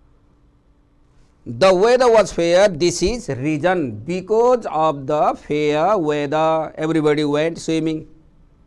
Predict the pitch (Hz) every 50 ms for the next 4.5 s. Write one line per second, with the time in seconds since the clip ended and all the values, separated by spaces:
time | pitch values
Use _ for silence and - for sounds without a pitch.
0 | _ _ _ _ _ _ _ - - _ _ _ _ 117 107 120 202 - 220 220
1 | 175 123 - - - _ _ _ _ _ - _ _ - - - - - - -
2 | - _ _ - - - _ _ - - - - - - - - 113 120 143 139
3 | 151 165 165 175 175 180 175 170 - - - - - - - 160 170 160 135 107
4 | 147 147 - - 185 240 277 277 - -